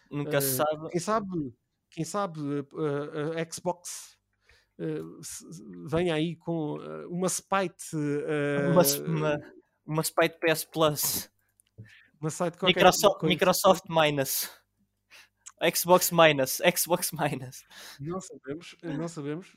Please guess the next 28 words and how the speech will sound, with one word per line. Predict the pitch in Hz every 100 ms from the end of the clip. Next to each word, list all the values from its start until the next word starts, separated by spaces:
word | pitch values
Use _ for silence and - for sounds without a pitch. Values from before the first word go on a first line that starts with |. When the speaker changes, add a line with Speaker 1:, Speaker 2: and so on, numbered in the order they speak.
| _
Speaker 2:
Tudo | 220
pode | - 202 175
acontecer. | 143 123 - - _ _ -
Eh, | 175 165
vamos | 151 190 -
esperar | - -
Speaker 1:
Sim. | 139
Speaker 2:
p-, | - 170 160
para | 165
ver. | 139 135 _ _ - 143
Speaker 1:
Sim. | 131 - 123 -
Speaker 2:
Ahm, | 175 175 165 160 160 160 160 156 156 156 160 - -
por | 196
isso, | 214 - 202
malta, | 196 190 202 -
eh, | 165 160 160
obrigado, | 156 165 170 156 147 143 143 _ - -
eh, | 143 135 147
Speaker 1:
Obrigado | 147 151 151 139
por | 127
Speaker 2:
por, |
eh, |
Speaker 1:
terem | 139 143 143 135
Speaker 2:
estarem | 131 131 123 -
Speaker 1:
ouvido | 143 135 160 165 151
ou | 135
assistido, | - - - 160 165 165 -
depende | 147 135 - 135 131